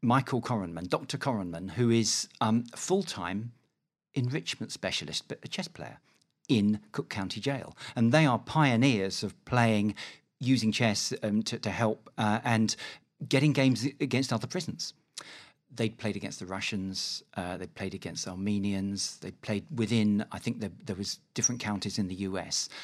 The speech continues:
But he was gonna organise this World Championship. This is twenty nineteen.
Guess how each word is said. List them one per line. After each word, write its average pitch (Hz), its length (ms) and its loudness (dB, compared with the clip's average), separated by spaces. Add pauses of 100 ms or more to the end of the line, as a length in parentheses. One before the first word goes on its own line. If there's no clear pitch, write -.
(240)
But 117 100 -6
he 127 100 2
was 165 120 0
gonna 120 180 6
organise 95 380 0
this 113 160 -4
World 123 140 -2
Championship. 175 500 -4
This 123 140 -2
is 127 60 -6
twenty 117 280 0
nineteen. 104 500 -2